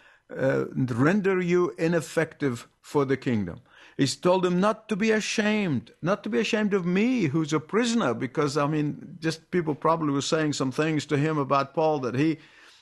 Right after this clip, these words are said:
and, and he said, "Don't, don't, don't fall for that. Don't be ashamed of the gospel. Don't be ashamed of me."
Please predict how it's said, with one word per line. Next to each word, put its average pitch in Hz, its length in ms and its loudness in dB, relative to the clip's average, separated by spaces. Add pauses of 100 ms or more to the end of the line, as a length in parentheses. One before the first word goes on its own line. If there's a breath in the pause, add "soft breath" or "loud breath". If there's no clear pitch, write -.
(300 loud breath)
and, 156 200 -2
and 156 140 -2
he 156 80 0
said, 151 220 -2
"Don't, 151 240 -2
don't, 160 200 2
don't 185 220 0
fall 208 320 0
for 143 200 -2
that. 104 360 -2 (380 soft breath)
Don't 180 180 2
be 202 100 2
ashamed 196 340 0
of 180 60 -4
the 202 100 0
gospel. 196 460 -2
Don't 143 240 -2
be 170 80 0
ashamed 180 380 -2
of 170 120 -2
me." 180 400 0